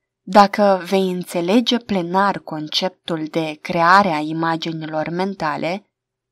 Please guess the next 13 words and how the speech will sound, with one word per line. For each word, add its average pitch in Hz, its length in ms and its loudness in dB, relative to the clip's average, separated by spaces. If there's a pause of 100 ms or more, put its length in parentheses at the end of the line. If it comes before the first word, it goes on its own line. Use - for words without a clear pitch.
(140)
îl 214 180 2
vei 202 280 0
putea 208 480 0
aplica 196 640 -2
eficient 170 920 -8 (480)
pentru 220 680 0
orice 226 680 0
altceva 180 800 -2
îți 190 240 -8
dorești 165 540 -6
de 180 120 -4
la 180 140 2
viață. 160 640 -10